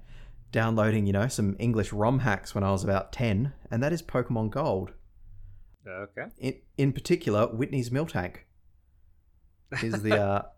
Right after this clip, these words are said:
Speaker 1: the,
Speaker 2: The, the
Speaker 1: which, you
Speaker 2: final
Speaker 1: know,
Speaker 2: boss?
Speaker 1: well, you know, I'm looking through these lists and it's always coming up, and I'm like, "Okay, let's, let's try this." It's the third gym. It's not gonna take,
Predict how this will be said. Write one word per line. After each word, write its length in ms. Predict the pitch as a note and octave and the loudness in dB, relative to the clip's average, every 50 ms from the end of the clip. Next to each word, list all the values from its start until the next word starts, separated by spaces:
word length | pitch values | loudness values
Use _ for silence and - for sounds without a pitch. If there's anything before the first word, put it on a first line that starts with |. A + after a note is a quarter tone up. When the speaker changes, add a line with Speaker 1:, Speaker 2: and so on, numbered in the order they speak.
| - - - - - - - - - - | -20 -20 -20 -20 -20 -20 -20 -20 -16 -6
Speaker 1:
the, 160 | B2 C3 C#3 | 2 4 4
Speaker 2:
The, 240 | C#3 B2+ B2+ - - - | 6 6 4 0 -2 0
the 80 | B2 C#3+ | 4 4
Speaker 1:
which, 80 | D#3 D#3+ | 6 6
you 60 | D#3 B2 | 6 6
Speaker 2:
final 160 | - D3+ C3+ | 8 8 8
Speaker 1:
know, 60 | D#3 | 8
Speaker 2:
boss? 380 | B2+ C3 D3+ - - - - - - - - - - - _ _ - - - - - | 6 6 4 2 -2 -4 -6 -8 -14 -20 -20 -20 -20 -20 _ _ -20 -20 -20 -4 8
Speaker 1:
well, 340 | F#3 G#3 A3 G#3 - - - - | 10 10 10 10 6 0 -8 2
you 120 | - F#3+ F3+ | 6 8 10
know, 100 | D#3+ D3 | 10 10
I'm 220 | D#3 D3 F3+ F#3 | 10 10 8 6
looking 220 | G3 G3 G#3+ G3+ | 6 4 2 0
through 140 | G3 - F#3+ | 4 4 4
these 160 | F#3 F3 D#3 | 4 4 2
lists 240 | D3 D3+ D3+ - - | 2 0 0 2 2
and 100 | F3 D#3+ | 2 2
it's 140 | D3 C#3 - | 2 2 2
always 300 | E3+ F3 F#3+ G3 G3 G3 | 4 6 8 8 6 6
coming 340 | - - E3 D3+ C#3+ A#2 G#2 | 2 0 2 2 2 2 2
up, 240 | G2 G2 - - - | 0 0 -2 -2 -4
and 140 | - B2+ C3+ | -2 0 0
I'm 120 | C3 C3+ | 0 2
like, 220 | C3 C3 B2+ - - - - - - - - | 2 0 0 -2 -4 -10 -12 -12 -12 -8 -6
"Okay, 460 | - D#4+ - - - G2+ A#2 D#3 E3+ | -4 -4 -2 0 2 2 2 2 2
let's, 540 | E3 F#3 G#3+ G#3+ - - - - - - - _ _ _ _ _ _ _ _ _ _ _ | 2 2 2 2 -2 -4 -6 -8 -8 -12 -18 _ _ _ _ _ _ _ _ _ _ _
let's 340 | - D#3 G3 A3 G#3+ - - | 4 6 6 6 4 -2 -6
try 320 | - - G3 F#3 G3+ F#3+ | -4 0 2 6 6 6
this." 260 | D3+ B2+ F#2+ F2+ - C3 | 6 4 0 0 0 -4
It's 460 | C3 C3 - - - - - - - _ | -4 -2 -4 -6 -4 -6 -8 -10 -6 _
the 80 | C#3+ C3+ | -4 -4
third 400 | - - F#3 F#3+ G3+ G3+ D3+ C3 | 2 4 6 6 6 6 4 0
gym. 480 | - B2 A2+ G#2+ G#2+ A2 A#2+ C#3 C#3 - - _ _ _ _ _ - _ _ | -2 0 2 2 2 2 0 0 -4 -8 -16 _ _ _ _ _ -20 _ _
It's 220 | - C#3+ - - F3 | -4 -4 -2 0 0
not 180 | F#3 F#3+ G3 | 0 2 2
gonna 180 | - E3+ D3+ B2 | 4 4 4 2
take, 460 | - - A#2 A2 G#2+ - - - | 2 2 2 2 2 0 -4 -14